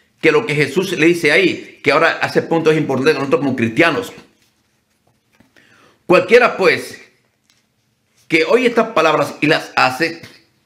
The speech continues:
le comprará un hombre prudente". Y hermanos, la palabra de Dios,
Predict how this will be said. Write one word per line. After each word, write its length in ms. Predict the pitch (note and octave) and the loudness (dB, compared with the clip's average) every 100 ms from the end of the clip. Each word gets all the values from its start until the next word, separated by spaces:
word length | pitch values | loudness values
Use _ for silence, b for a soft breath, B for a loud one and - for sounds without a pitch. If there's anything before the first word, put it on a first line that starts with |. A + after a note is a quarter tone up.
| _ _ _ _ b b | _ _ _ _ b b
le 180 | - D3 | -4 -2
comprará 400 | E3 C#3+ C#3+ D#3 | 0 0 0 0
un 100 | D#3 | 0
hombre 200 | D3+ D3+ - | 2 0 0
prudente". 600 | B2+ A#2 A2 - - _ _ _ | 0 0 0 -8 -14 _ _ _
Y 80 | C3 | -2
hermanos, 360 | C3 A2 F2 - _ _ _ _ _ _ _ _ _ _ _ _ _ _ _ _ _ _ _ _ _ _ _ _ _ _ _ _ _ _ _ _ _ _ | 0 -2 -8 -18 _ _ _ _ _ _ _ _ _ _ _ _ _ _ _ _ _ _ _ _ _ _ _ _ _ _ _ _ _ _ _ _ _ _
la 340 | C3 D3+ D3 | 0 2 2
palabra 560 | D3 D3+ G3+ A3 G#3+ E3+ | 0 0 0 0 0 0
de 80 | C#3+ | 2
Dios, 420 | C3 A2+ - | 0 0 -2